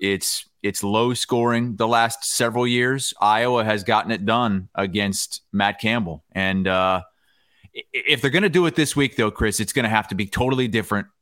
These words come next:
than, than, than the team we saw, the offense we saw last week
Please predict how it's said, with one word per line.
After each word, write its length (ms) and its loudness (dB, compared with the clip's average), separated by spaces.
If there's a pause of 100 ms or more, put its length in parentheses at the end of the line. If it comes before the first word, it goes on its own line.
(140)
than, 300 0
than, 460 -2
than 320 0
the 120 -4
team 260 -2
we 160 0
saw, 480 0 (260)
the 120 -4
offense 480 0
we 100 -2
saw 420 -2 (540)
last 340 -2
week 320 -4